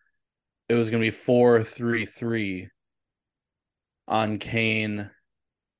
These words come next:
Jamie, and Heidi. That had to have been what the, what the plan. No,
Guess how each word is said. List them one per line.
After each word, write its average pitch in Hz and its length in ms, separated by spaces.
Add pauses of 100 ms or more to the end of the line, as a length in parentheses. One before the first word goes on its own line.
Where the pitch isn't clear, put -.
(1300)
Jamie, 113 600
and 98 160
Heidi. 87 720 (420)
That 101 140
had 127 320
to 110 80
have 98 100
been 98 180
what - 200
the, - 120
what 98 160
the - 80
plan. 95 380
No, 104 500